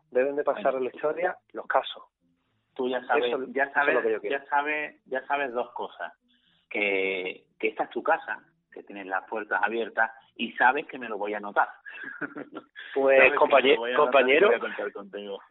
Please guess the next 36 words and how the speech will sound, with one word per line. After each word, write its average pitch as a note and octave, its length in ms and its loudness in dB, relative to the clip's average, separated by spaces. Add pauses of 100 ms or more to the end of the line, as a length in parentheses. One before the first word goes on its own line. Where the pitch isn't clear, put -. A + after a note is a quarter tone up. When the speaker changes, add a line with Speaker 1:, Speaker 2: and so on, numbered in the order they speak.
(200)
Speaker 1:
te E3 100 6
lo D#3 140 8
digo F#3 200 6
para A3+ 140 6
que G#3 80 6
me F#3 80 6
atraques, D#3+ 420 6 (420)
Speaker 2:
<laughs> - 840 -4
Speaker 1:
que C#3 120 8
no D3 60 8
hay D3+ 60 6
problema. C3+ 440 6 (760)
Speaker 2:
Y, A2 240 -2 (140)
y B2+ 200 0
igual C#3+ 300 -2
que G#2+ 160 -10
sabe C#3+ 280 0
nuestra A2 300 -14
audiencia A2 640 -10 (500)
que A2+ 460 -6 (840)
este A#2+ 280 -4
fin A2+ 180 -10
de G#2+ 140 -8
semana A2+ 580 -2
tenemos A#2 340 -12
ese A#2+ 220 -6
gran G#2+ 260 -4
evento G#2+ 560 -10 (500)
en G2+ 160 -14
el F#2 140 -10
Centro A2 280 -6
Cultural G2+ 440 -4
Don G2 200 -4
Cecilio, A2 560 -6 (260)
y B2 160 -6
también C3+ 600 -4